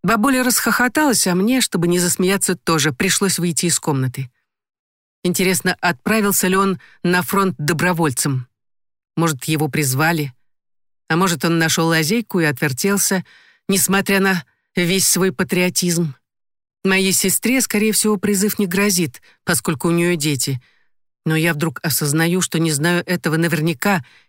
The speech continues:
и словно бы получаю удар под дых. Мы ведь так давно не общались. Давно, с тех самых пор, как я отрезала себя от прежней жизни. Вполне возможно, они все уже мертвы.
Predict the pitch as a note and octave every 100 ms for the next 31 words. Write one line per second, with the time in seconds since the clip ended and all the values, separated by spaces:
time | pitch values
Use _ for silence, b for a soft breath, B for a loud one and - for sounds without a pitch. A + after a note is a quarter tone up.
0 | _ D3+ - E3+ E3 D#3+ E3 B B _
1 | - F3+ F3 - F3 F3 D#3+ E3+ E3+ D#3+
2 | D#3 C#3 C3+ B2 - _ _ _ _ _
3 | _ - D#3 C#3+ - - _ - E3+ D#3
4 | E3+ E3+ E3 B2+ - D3 C3 - - _
5 | _ _ _ _ _ _ - E3 F#3 G3
6 | G#3+ F#3+ - G#3+ - G3+ G3+ - G#3+ G3
7 | G3 F3+ - b b - F#3 G3 A3 G#3+
8 | G3 F#3 F3+ F#3 E3+ F3+ - F3 F3 E3
9 | F3 E3 D3+ B2+ C3 C3 - _ _ _
10 | _ _ _ _ _ - - D#3+ D#3 D#3+
11 | D3+ C3+ D#3 E3 D3+ D#3 D3+ - D#3 D3
12 | C#3+ D3 C3+ - D#3 E3